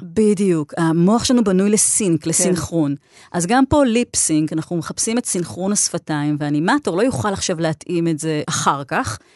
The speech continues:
Speaker 1: אלא הוא חייב קודם להקליט את השחקנים, ולפי השחקנים, המדבבים בעצם, הוא מצייר את האנימציה. אבל זה נגיד על טקסט.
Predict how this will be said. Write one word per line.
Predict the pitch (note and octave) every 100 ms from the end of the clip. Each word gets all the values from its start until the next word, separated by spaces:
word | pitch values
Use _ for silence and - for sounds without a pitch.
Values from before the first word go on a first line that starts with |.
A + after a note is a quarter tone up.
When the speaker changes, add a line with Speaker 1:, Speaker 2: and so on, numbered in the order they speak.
| _ E3
Speaker 1:
אלא |
הוא | F3
חייב | - G3+ B3+
קודם | - B3+ B3
להקליט | D#3+ D#3 G3+ G#3+
את | F3
השחקנים, | - D3+ - - C3 B2 C4+ F#4 _ _ _ _
ולפי | D#3 D#3+ - A3+
השחקנים, | - A#3+ - B3+ D4 C#4 - _
המדבבים | D3 D3 D3 C#3+ C#3+ D#3+ B3+ E4
בעצם, | C#4 A3 - A3 A3 A3+ _ _
הוא | F3+
מצייר | E3+ E3 D#3+ D#3
את | E3
האנימציה. | E3 D#3 D3+ B2+ - - E3 _ D#3+
אבל | D#3+
זה | A#3+
נגיד | C#4+ C#4 C#4 B3 C#4+ -
על | G#3
טקסט. | C#4+ C4 - -